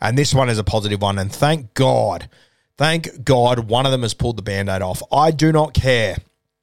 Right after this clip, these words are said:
how well Luke Brooks plays in the next ten weeks. I could not care less. He could go from absolutely nowhere to win a Dally Air medal this year, and I would still say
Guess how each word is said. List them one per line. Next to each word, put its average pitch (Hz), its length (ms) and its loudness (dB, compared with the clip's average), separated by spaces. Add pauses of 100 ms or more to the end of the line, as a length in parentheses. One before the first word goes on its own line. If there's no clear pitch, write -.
(340)
how 151 320 2
well 135 500 2 (380)
Luke 143 260 0
Brooks 131 300 0
plays 120 420 -2
in 117 80 -6
the 113 80 -6
next 107 220 -6
ten 107 180 -2
weeks. 101 280 -6 (100)
I 117 120 -4
could 143 420 0
not 147 280 2
care 117 300 0
less. 101 360 -4 (380)
He 175 220 2
could 156 260 -2
go 131 220 4
from 117 280 -6
absolutely 156 520 -2
nowhere 127 420 4
to 123 80 0
win 110 200 -4
a 98 40 -8
Dally 143 480 2
Air 131 60 4
medal 113 260 -2
this 107 260 -6
year, 113 240 -8
and 101 120 -12
I 98 80 -10
would 92 180 -12
still 170 320 0
say 110 460 0